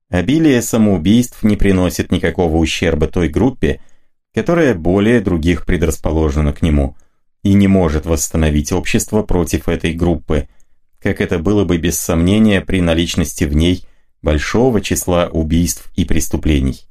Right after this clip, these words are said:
Кроме того, религиозная нетерпимость, когда она особенно сильно выражена,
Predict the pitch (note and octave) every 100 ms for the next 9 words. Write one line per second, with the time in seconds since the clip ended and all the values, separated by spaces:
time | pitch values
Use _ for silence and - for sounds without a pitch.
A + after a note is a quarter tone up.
0 | _ _ _ _ _ _ - - G#2 D#2+
1 | D#2+ D2+ D2+ - - - _ _ _ -
2 | G#2+ C3+ A#2 D3+ D3 F#2+ F2+ E2 E2+ -
3 | F2 A2 A#2 D#2 - - D#2+ D#2+ E2+ E2
4 | E2+ - G#2 D#2+ D#2 D2+ G2 D2+ D2 C#2+
5 | A#2+ F#2+ D2+ C#2+ -